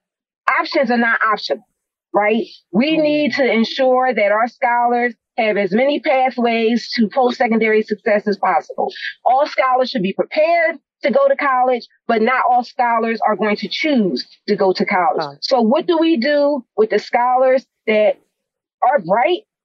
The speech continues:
Speaker 1: have, you know, have an interest, but there's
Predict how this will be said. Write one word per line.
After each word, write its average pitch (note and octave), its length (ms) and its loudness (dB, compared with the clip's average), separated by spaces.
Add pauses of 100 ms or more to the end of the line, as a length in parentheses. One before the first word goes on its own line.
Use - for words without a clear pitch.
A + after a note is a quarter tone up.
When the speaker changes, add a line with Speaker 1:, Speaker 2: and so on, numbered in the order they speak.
(180)
Speaker 1:
have, C4+ 320 2
you C4 100 0
know, A#3+ 120 2
have C4+ 240 0
an G3 80 2 (140)
interest, D#4+ 440 0 (680)
but C#4 300 2 (180)
there's C4+ 380 0